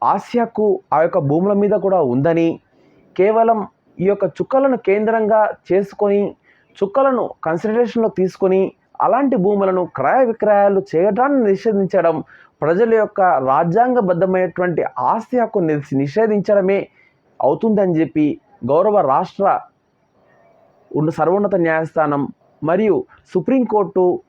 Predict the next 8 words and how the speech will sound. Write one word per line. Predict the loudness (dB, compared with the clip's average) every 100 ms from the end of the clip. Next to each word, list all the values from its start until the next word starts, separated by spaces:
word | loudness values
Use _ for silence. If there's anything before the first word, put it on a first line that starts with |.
| _ _ _ -2
పలుమార్లు | 0 2 2 0 0 0 0 -4 _ -4
అభిప్రాయపడి | 0 -2 2 2 2 0 0 0 0 -4 _ _ _ -4
గౌరవ | 0 2 2 2
రాష్ట్ర | 0 -2 -6 0
ప్రభుత్వానికి | 0 0 -2 -2 -2 -2 -4 -6 -8
ఉత్తర్వులు | -2 0 0 0 0
జారీ | 0 0
చేసింది. | -2 -4 -6 -6